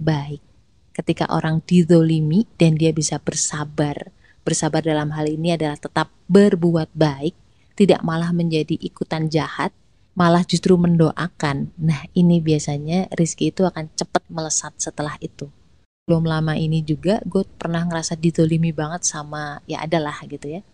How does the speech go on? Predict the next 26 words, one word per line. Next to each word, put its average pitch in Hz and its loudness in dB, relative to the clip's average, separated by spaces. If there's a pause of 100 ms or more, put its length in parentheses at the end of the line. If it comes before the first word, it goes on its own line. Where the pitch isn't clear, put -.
(680)
Udah 160 4
alhamdulillah, 185 4
udah 160 0
mencoba 160 2
berpikir - 0
positif 185 0
gitu. - -10 (480)
Udah 170 2
mencoba 160 -2
mengambil 156 -4
hikmahnya. 196 2 (180)
Dan 190 6
yang 190 6
justru 277 4
bikin 190 2
gua 160 2
relief, 160 0 (500)
bikin 175 2
plong 202 4
dan 165 4
gue 180 6
bisa 165 -2
move 165 2
on 349 2 (320)
adalah 175 4
dengan 170 0